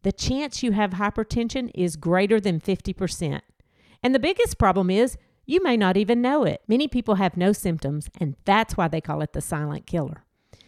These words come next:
Did you know that high blood pressure is the single most common reason people go to the doctor and take long-term prescription medications?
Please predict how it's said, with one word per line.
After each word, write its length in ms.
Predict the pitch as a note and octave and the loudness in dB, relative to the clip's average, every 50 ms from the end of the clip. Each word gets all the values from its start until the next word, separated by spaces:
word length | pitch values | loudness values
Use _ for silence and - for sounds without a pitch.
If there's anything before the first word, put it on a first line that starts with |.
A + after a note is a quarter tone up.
| _ _ _ _ _ _ _ _ | _ _ _ _ _ _ _ _
Did 180 | - A3+ G3 E3+ | 2 2 2 4
you 140 | A3 C#4 | 2 4
know 160 | D4+ E4+ D4 C#4 | 6 6 6 4
that 160 | A#3 A3 G3 | 4 2 2
high 140 | E3+ F#3+ F#3+ | 2 0 0
blood 260 | D#3+ F3+ F3 F3+ - | 0 0 -2 0 0
pressure 340 | - G#3 G3+ - - - - - | 0 0 0 -2 -4 -6 -4 -4
is 140 | F#3+ F3 - | -4 -4 -2
the 120 | - F3 | -2 -4
single 480 | - - - - A#3+ A#3+ B3+ B3+ D4 C#4+ | -4 -4 -2 0 0 0 2 2 0 2
most 300 | C4+ G#3+ E3+ E3+ - - | 2 2 2 0 -2 -4
common 380 | - G3+ G3 G3+ A3 A3+ G3+ | -4 -2 0 0 0 0 0
reason 420 | F3 F3+ F#3+ F#3+ F3+ - A3 A3 G3 | 0 0 -2 -2 -4 -4 -6 -4 -4
people 260 | - A3+ G#3 - G#3 | -4 -4 -2 -4 -2
go 140 | - G3 F3+ | -2 0 -2
to 80 | E3+ | 0
the 100 | - F#3 | -2 -2
doctor 420 | D3 E3 D#3 D#3 - - G#3+ G3+ - | -2 0 0 0 -2 -4 -8 -8 -6
and 180 | - E3+ D#3+ D3+ | -6 -6 -2 0
take 300 | - F3+ E3+ D3+ - - | 0 0 0 -4 -6 -6
long-term 560 | E3 D#3+ F3 F#3+ G3+ F#3+ - G#3 G#3 G3+ G3+ | -4 -2 -2 -2 -4 -4 -4 -4 -4 -2 -4
prescription 520 | - F#3+ F3 - - - - - - F#3+ F3+ | -4 -6 -6 -6 -8 -8 -8 -6 -6 -4 -2
medications? 840 | E3 D#3+ D#3+ - - F3+ F3 F3 - - B3 B3 C4+ C4+ - - | -2 -2 -4 -4 -4 -4 -4 -2 -2 -4 -4 -4 -4 -6 -10 -14